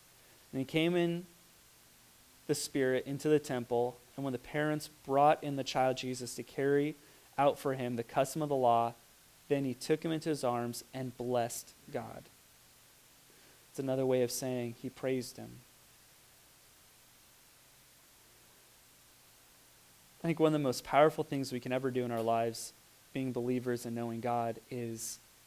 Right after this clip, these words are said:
we can praise God for what he's doing and who he is. You know, I don't need to wait to see my situation turn around before I praise God saying,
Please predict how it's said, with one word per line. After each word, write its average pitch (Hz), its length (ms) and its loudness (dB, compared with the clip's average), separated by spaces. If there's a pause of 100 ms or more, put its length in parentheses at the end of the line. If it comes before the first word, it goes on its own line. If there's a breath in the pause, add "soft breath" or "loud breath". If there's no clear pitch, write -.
(260)
we 131 140 -2
can 120 500 -6 (640)
praise 139 400 2
God 113 460 -2 (280)
for 131 100 -4
what 120 320 0
he's 110 200 -10
doing 110 400 -16 (440)
and 120 200 -12
who 113 100 -8
he 110 160 -6
is. - 380 -12 (1200)
You 143 100 -6
know, 131 120 0
I 151 120 0
don't 190 200 0
need 170 220 0
to 147 100 -2
wait 123 380 -2
to 135 100 -8
see 135 240 -4
my 123 180 0
situation 120 600 -4
turn 120 180 -8
around 117 360 -2
before 123 420 0
I 117 380 -2
praise 120 260 -2
God 117 260 -2
saying, 113 320 -8